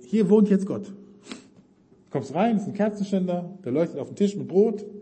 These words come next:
Warum? Und dieses Brot war für die Priester und die haben gegessen, damit sie satt werden.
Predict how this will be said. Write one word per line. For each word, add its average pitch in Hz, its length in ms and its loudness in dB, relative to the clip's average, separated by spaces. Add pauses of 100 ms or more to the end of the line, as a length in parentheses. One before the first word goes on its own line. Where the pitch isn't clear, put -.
(540)
Warum? - 400 -2 (1500)
Und 185 340 4
dieses 170 280 2
Brot 202 320 6
war 160 140 4
für 160 120 0
die 135 100 0
Priester 214 640 -2 (1300)
und 143 100 -4
die 147 80 2
haben 143 120 0
gegessen, 160 480 -2
damit 135 240 -6
sie 139 120 -10
satt 120 280 -10
werden. - 180 -20